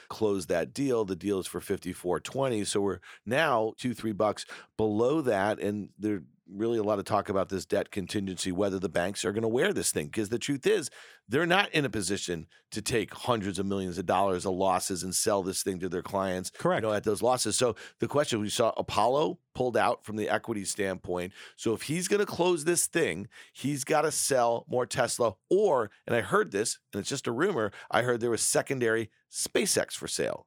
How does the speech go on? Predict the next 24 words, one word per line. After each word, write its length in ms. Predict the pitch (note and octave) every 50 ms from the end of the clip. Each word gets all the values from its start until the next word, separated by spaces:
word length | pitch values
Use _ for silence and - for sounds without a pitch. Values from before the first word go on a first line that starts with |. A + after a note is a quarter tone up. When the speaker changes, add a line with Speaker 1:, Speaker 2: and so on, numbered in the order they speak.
| _
Speaker 1:
this 200 | - F2+ - -
week, 180 | - E2 B1 - -
Speaker 2:
Yeah, 140 | A2+ A#2 G2+
it 40 |
Speaker 1:
okay? 100 | - A2
Speaker 2:
wouldn't 200 | G#2+ A2 B2 G2
shock 280 | - - F2 D2+ - -
me. 80 | - -
Speaker 1:
Yeah, 80 | - C#3+
all 60 | A#2+
right. 100 | E2+ - -
So 160 | - - D#3 D3+
then 260 | B2+ F#3 G#3+ A#3 A#3
the 60 | B3
question 480 | - - - F#3+ F#3 - - - - - -
is, 120 | - - - - - - -
does 200 | - D3 A#2+ -
the 80 | D3
richest 500 | C3+ A2+ B2+ D#3+ G#3 - - A3+ G3 -
man 240 | F#3+ F#3 F3+ F3 F3
in 80 | F3 E3+
the 60 | E3
world, 380 | C#3+ C3 - - - - - _ _ _ - - - -
who 200 | - C#3+ C#3+